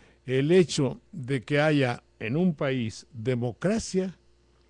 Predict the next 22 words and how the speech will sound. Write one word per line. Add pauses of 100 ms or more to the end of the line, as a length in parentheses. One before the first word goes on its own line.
(720)
si
uno
de
los
elementos
fundamentales
de
la
democracia,
que
es
el
partidismo, (1700)
está
alentado,
sostenido, (920)
construido
y
generado (360)
por
el
interés